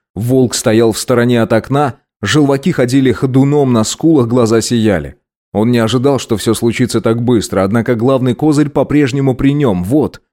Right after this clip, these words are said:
напротив сидит. Валерий понял, что никакие это не конкуренты. Даже в маске и камуфляже вожак узнал лесника.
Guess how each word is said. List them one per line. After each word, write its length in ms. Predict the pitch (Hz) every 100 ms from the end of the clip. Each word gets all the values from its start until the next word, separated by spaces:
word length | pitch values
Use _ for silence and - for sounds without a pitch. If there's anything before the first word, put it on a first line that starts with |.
| _ -
напротив 540 | 110 - 156 123 95
сидит. 400 | - 76 - - _ _ _ _ -
Валерий 400 | 92 117 117 117
понял, 320 | 131 120 110
что 160 | -
никакие 500 | 110 107 110 - 143
это 140 | 120 117
не 140 | 117
конкуренты. 680 | 120 113 123 110 80 67 69 _ _
Даже 320 | 95 110 101 113
в 80 | 107
маске 400 | 127 131 - 120
и 40 |
камуфляже 640 | 120 113 104 117 127 110
вожак 340 | 107 104 113 107
узнал 320 | 107 113 107
лесника. 640 | 107 107 104 92 71 62